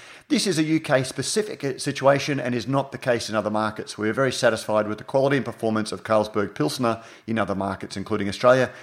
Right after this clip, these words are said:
and hence we will not change the recipe." Um, so, of course, I, um, have followed up with questions asking, "Well, what is the difference between the flavour profile of U K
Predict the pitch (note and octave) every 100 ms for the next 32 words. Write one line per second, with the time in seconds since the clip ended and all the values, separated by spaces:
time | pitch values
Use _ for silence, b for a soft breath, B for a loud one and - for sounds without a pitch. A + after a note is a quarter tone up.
0 | B A#2+ A2 A#2+ - A2+ G#2 G#2 - G#2
1 | G2 - G#2 A2+ - - - b b b
2 | b b A2 G#2+ - B2+ A2 - G#2 -
3 | - G2+ G2 G2 F#2+ F#2+ F#2+ G2 F#2 F#2
4 | - G2 F#2 F#2 - F#2+ - F#2+ - G2
5 | G2+ F#2+ - G2+ G2+ G2 G#2 G2+ G2 F#2+
6 | G2+ G2 G2 - G2+ G2+ G2+ G2 F#2+ -
7 | - G2 G2 G#2 G2+ F#2+ G#2 G2+ G2 F#2+
8 | G2 F#2+ G2+ A2+ G2 G2